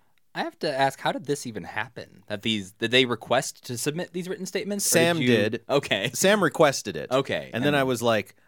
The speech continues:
Speaker 2: "Oh, let's get Bill's wife and somebody else." And s-, and, and, and so that's, that's where we are.
Speaker 1: Okay. I didn't know how this happened. I just knew I got an email from Sam that was like, "Read this on the podcast." <laughs> So here is Sam's, uh, thoughts.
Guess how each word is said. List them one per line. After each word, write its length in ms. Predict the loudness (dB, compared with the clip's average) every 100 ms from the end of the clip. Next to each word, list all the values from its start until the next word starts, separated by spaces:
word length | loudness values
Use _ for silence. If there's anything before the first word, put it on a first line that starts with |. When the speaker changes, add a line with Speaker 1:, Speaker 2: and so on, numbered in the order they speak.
| _
Speaker 2:
"Oh, 300 | -10 -10 -12
let's 160 | -14 -10
get 240 | -10 _
Bill's 300 | -4 -4 -4
wife 300 | -4 -4 -6
and 100 | -8
somebody 380 | -8 -8 -10 -4
else." 180 | -4 -4 -14 -18
And 120 | -10 -8
s-, 120 | -6
and, 280 | -6 -8 -8
and, 380 | -10 -8 -10 -10
and 180 | -10 -8
so 140 | -6
that's, 300 | -6 -6 -10
that's 320 | -8 -8 -6
where 140 | -10 -10
we 100 | -10
are. 80 | -2
Speaker 1:
Okay. 320 | -2 -2 -10 -12
I 140 | 0 4
didn't 120 | 4
know 120 | 2
how 80 | 0
this 160 | -2 0
happened. 260 | 0 0
I 60 | -6
just 100 | -4
knew 80 | -4
I 60 |
got 100 | -2
an 80 | -4
email 240 | -6 -6
from 140 | -6 -10
Sam 340 | -6 -4 -4
that 100 | -8
was 100 | -8
like, 100 | -12 -12
"Read 380 | -14 -6 -6 -4
this 220 | -4 -4
on 80 | -8
the 80 | -10
podcast." 840 | -6 -8 -6 -8 -6 -4 0 0
<laughs> 40 | 2 0 4 2 4 0 0 -4 -4 -8 -6 -12 0
So 100 | 2
here 160 | 4 4
is 140 | 2
Sam's, 460 | 2 4 2 -4 -6
uh, 260 | -6 -6
thoughts. 540 | -8 -14 -14 -18 -18